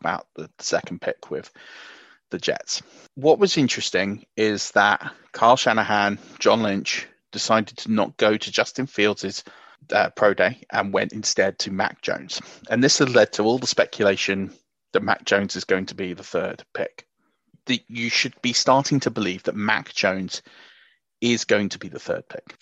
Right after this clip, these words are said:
And there's a few different reasons you need to be thinking this. First of all, the fact that Kyle <laughs> Shanahan went to the pro day. We've, I just mentioned that, you know, Urban Meyer went to Trevor Lawrence's pro day.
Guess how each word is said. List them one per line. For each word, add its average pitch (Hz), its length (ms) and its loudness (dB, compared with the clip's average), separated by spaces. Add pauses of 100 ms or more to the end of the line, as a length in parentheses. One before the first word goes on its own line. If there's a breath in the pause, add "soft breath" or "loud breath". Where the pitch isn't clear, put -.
And 127 120 2
there's 120 100 4
a 123 60 -4
few 151 180 0
different 131 260 0
reasons 101 300 -6
you 92 80 -8
need 95 160 -8
to - 60 -14
be 87 80 -12
thinking - 320 -14
this. - 240 -20 (920 loud breath)
First - 280 2
of 87 60 -6
all, 127 140 -2 (1040 soft breath)
the - 60 -4
fact - 260 0
that - 120 -10
Kyle 120 160 0
<laughs> - 0 -
Shanahan 123 440 -2
went 127 200 0
to 131 60 -4
the 127 60 -4
pro 180 160 4
day. - 160 -4 (140)
We've, 104 160 -12 (400 loud breath)
I 95 40 -2
just 123 200 0
mentioned 101 640 -2
that, 104 340 2 (640 loud breath)
you 113 80 -10
know, 95 220 -4 (380)
Urban 113 240 4
Meyer 101 260 2
went 98 260 -2
to 92 240 -8 (120)
Trevor 104 260 2
Lawrence's 92 380 -2
pro 135 240 4
day. 123 240 2